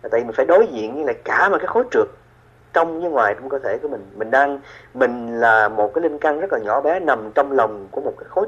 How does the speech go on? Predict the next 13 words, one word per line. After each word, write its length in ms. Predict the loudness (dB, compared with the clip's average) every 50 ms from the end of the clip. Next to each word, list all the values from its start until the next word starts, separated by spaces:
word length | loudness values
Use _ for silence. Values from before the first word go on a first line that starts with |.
| -2
trượt 120 | -4 -4 -4 -4 -8 _
bao 240 | 0 2 2 2 2 0
trùm 100 | 0 -2 -2 -6
mình. 160 | -12 -12 -14 -18 _ _ _ _ _ _ _ _ _ _ _ -8
Mà 60 | -6
mình 180 | -4 -4 -4
đi 60 | -2 2
ra 280 | 2 4 4 4 2
được 220 | 2 0 0 -2 -2
đó 80 | -6 -8 -6 -6
thì 80 | -4
mình 160 | -4 -4 -4
mới 100 | -6 -8